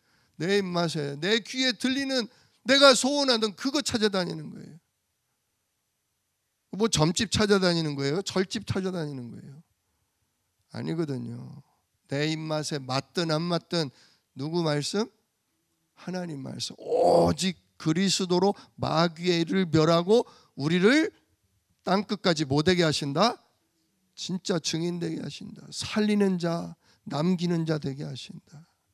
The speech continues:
이 언약의 말씀에 우리가 이게 막 마음이 열리고 시원해야 되는데,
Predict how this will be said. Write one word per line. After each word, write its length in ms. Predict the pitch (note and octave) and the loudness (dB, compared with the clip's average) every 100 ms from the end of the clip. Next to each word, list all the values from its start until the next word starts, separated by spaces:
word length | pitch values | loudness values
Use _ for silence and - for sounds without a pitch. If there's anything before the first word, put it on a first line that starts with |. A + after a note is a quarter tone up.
| _ _ _ _ _ _ _ | _ _ _ _ _ _ _
이 180 | F3 A3 | 0 4
언약의 420 | F#3 F3 G#3 G3 | 4 6 4 2
말씀에 460 | D#3 C3+ D3 - D#3+ | 0 0 -2 -4 -6
우리가 300 | C#3 C3+ C3+ | -6 -8 -10
이게 120 | B2+ - _ | -10 -14 _
막 220 | - C3+ - | -18 -18 -6
마음이 420 | B2+ C3+ D#3+ D#3+ | 0 2 0 -2
열리고 640 | C#3 C#3 C#3 D3+ F3+ C#3 - _ _ _ _ - | -2 -2 -4 -4 -4 -6 -12 _ _ _ _ -12
시원해야 760 | - - - - - F3 D3+ | -8 -6 -8 -8 -2 0 0
되는데, 600 | C3+ B2 A#2+ B2 D3+ A#2+ | -2 -6 -8 -8 -10 -10